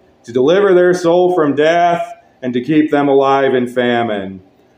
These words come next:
Our soul waits for the Lord. He is our help and shield, for our heart shall rejoice in him,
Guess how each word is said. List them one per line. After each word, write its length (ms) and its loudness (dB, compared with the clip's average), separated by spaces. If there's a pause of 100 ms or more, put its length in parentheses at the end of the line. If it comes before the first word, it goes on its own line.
(160)
Our 140 -2
soul 420 0
waits 320 2
for 140 -4
the 100 0
Lord. 720 0 (120)
He 180 0
is 160 0
our 240 0
help 340 0
and 160 -2
shield, 680 0 (300)
for 100 0
our 220 2
heart 340 0
shall 300 0
rejoice 580 0
in 220 -2
him, 480 -2